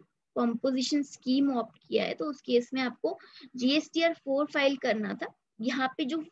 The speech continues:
form file होना था वो financial year twenty ट्वेंटी वन का file होना था। और इसकी जो due date थी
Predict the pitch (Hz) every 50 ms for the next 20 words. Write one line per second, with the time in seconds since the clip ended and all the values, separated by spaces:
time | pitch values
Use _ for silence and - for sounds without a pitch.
0 | _ - 233 240 240 269 254 254 262 285 294 - 262 262 262 269 254 247 240 240
1 | 240 247 285 277 285 302 - - 262 226 226 226 233 233 247 240 - 277 269 254
2 | 247 262 285 - - - - - - _ _ _ - 240 254 254 254 240 - 302
3 | 349 381 - 302 269 254 247 247 - 294 294 254 240 247 240 240 247 240 277 285
4 | 285 - 254 226 226 240 233 226 220 208 208 214 208 - 262 262 - - - _
5 | _ _ _ _ _ - - 247 247 - - 277 269 - - 339 359 302 370 311
6 | 247 233 254 269 285 294 247 311 330 330 311 - - - 262 254 277 311 349